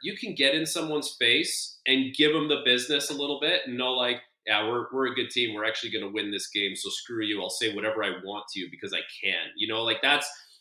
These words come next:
and, and it may sound a little, a little bit arrogant, but you need a little bit of that if you wanna win games in the best league in the world where everyone's gunning at you, everyone's trying to get some kind of advantage. So I like the fact that the Canucks have a little bit of that.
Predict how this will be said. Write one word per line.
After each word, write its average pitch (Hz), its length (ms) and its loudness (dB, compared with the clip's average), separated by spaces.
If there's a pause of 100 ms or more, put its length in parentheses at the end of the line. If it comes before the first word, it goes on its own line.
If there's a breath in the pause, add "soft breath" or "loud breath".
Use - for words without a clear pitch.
(160 loud breath)
and, 123 260 2
and 131 120 4
it 123 100 2
may 135 180 6
sound 156 400 2
a 135 40 0
little, 120 520 -2
a 110 60 -10
little 123 260 -4
bit 117 140 0 (160)
arrogant, 120 400 0 (380 loud breath)
but 139 160 2 (100)
you 135 200 -2
need 160 240 6
a 156 40 2
little 135 300 0
bit 120 140 0
of 110 80 0
that 123 240 4
if 104 140 -4
you 120 120 -10
wanna 120 280 -4
win 120 300 0
games 120 460 4
in 113 80 -4
the 113 100 -4
best 117 300 0
league 123 160 -2
in 120 60 -4
the 113 120 -4
world 127 300 -2
where 104 100 -6
everyone's 127 440 -4
gunning 120 320 0
at 120 200 0
you, 104 100 -2
everyone's 127 300 -6
trying 123 220 -6
to 127 60 -4
get 123 160 -6
some 117 260 -6
kind 123 240 -2
of 113 100 -4
advantage. 113 580 2 (180 soft breath)
So 117 140 -6
I 117 60 0
like 131 260 -2
the - 160 -8
fact 127 260 0
that 123 120 -8
the - 80 -12
Canucks 120 380 -4
have 123 140 -2
a 110 60 -2
little 120 320 -4
bit 107 120 -4
of 98 100 -4
that. 98 200 2